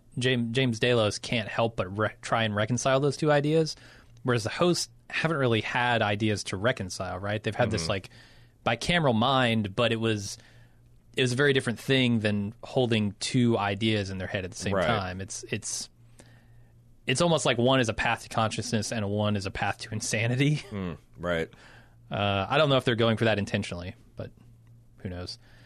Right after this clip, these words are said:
Speaker 1: Um, I, I have a lot of questions. Like, th-, this concept is an interesting one, I think, of moving someone from a human body into a host body. And it's
Speaker 2: Right.
Speaker 1: something that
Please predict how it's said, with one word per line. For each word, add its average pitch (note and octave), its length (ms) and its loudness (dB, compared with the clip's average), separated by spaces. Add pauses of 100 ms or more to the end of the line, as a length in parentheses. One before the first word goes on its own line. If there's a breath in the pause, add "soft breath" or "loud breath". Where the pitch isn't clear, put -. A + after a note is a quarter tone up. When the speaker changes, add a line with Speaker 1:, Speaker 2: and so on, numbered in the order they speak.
(380 soft breath)
Speaker 1:
Um, A2+ 560 2 (920)
I, F3+ 180 2
I F3 40 2
have C4 160 4
a - 20 4
lot F3+ 140 6
of C3+ 60 0
questions. A2+ 500 2
Like, A2+ 160 2
th-, C3 320 -6
this - 420 0 (540 soft breath)
concept C3 760 0
is G#2+ 120 0
an G#2+ 80 -2
interesting G2 500 -6
one, F2 280 -12 (180)
I G#2+ 100 -4
think, F#2+ 260 -4
of G2+ 160 -2
moving G#2 440 0
someone G2 500 -2
from F#2+ 480 -4 (480 soft breath)
a A2 60 0
human A2+ 300 2
body G2+ 300 2
into F#2+ 260 -4
a F#2 40 -4
host - 260 -10
body. E2+ 360 -10
And A2+ 160 0
it's G#2 60 4
Speaker 2:
Right. F2 120 4
Speaker 1:
something C#3 320 2
that G#2 180 0